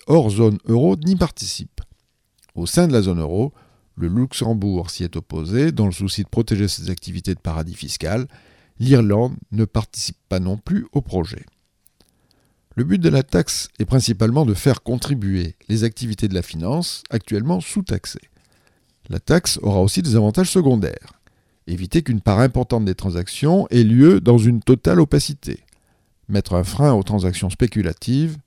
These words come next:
notamment à haute fréquence. L'objectif est qu'elle entre en application le premier janvier deux mille quatorze. Mais des négociations sont encore nécessaires.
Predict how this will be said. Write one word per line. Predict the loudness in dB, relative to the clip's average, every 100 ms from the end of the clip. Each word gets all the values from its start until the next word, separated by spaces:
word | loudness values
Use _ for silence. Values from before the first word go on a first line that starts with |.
| _
notamment | -4 -2 0 0 -2
à | 2
haute | 2 2
fréquence. | -2 -4 -6 -10 -14 -18 _ _ _ _ _ _ _ _ _ _ _ _ _ _ _
L'objectif | 0 2 2 0 -2 0 0
est |
qu'elle | 4 4
entre | 4 2
en | 0
application | 0 -2 -2 0 2 2
le | 2
premier | 2 2
janvier | 2 0 2 2 0 -4 _
deux | 2
mille | 2 2
quatorze. | -2 -4 -12 -12 -18 _ _ _ _ _ _ _
Mais | 0
des | 2
négociations | 4 2 2 0 2 0
sont | 2 0
encore | 2 4 4
nécessaires. | 4 2 -2 -4 -8 -10